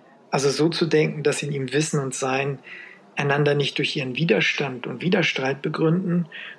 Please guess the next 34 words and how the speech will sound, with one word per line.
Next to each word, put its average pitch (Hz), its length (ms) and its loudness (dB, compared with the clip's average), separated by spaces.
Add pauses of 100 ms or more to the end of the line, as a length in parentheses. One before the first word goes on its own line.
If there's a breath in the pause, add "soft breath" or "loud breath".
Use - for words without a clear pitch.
sondern 156 380 4
durch 143 180 0
ihre 135 260 0
selige 123 540 -4
Einheit. - 580 -10 (1600 loud breath)
Ich - 140 -6
glaube, 180 320 4
dass 156 340 -2
eine 165 300 2
ganz 175 300 2
entscheidende 147 540 0
Einsicht 139 380 -2
Hegels 147 540 0
darin 143 320 -2
besteht, 127 640 -6 (720 loud breath)
und - 120 -4
das 139 140 -2
ist 139 80 -4
eine 139 220 -2
Einsicht, 151 480 -2
die 151 120 0
auch 143 140 -2
zweihundertfünfzig 143 960 -4
Jahre 143 240 -2
nach 131 140 -4
seinem 131 280 -6
Geburtstag 135 840 -2
noch 143 200 -6
nicht 143 220 -6
ganz 147 240 -4
bei 135 120 -8
uns 123 180 -8
angekommen 147 520 -6
ist, - 300 -6